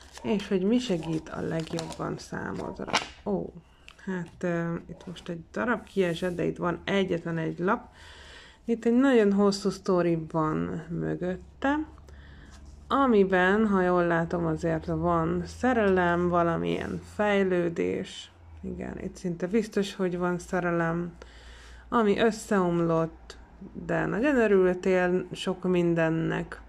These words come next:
Úgyhogy, ö, de sokszor eleged van. Ö,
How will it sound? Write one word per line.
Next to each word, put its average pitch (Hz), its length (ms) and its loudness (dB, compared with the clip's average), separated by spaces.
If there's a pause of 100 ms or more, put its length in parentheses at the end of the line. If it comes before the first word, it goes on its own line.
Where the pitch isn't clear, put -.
(1700)
Úgyhogy, 180 720 -2
ö, 175 460 2 (100)
de 170 300 0
sokszor 170 420 -6
eleged 175 540 -4
van. 285 260 0 (1700)
Ö, 214 440 0